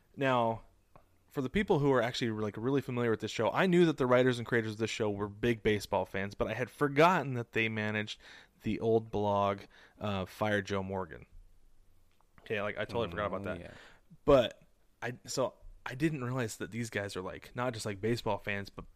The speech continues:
Speaker 1: baseball nerds.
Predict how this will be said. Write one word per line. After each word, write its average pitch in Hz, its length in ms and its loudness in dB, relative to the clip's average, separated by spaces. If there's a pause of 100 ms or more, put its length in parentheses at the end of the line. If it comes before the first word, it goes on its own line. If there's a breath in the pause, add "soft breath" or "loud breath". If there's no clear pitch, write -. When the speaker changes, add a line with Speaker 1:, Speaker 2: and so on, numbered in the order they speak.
Speaker 1:
baseball 107 920 -2 (680 soft breath)
nerds. 104 920 2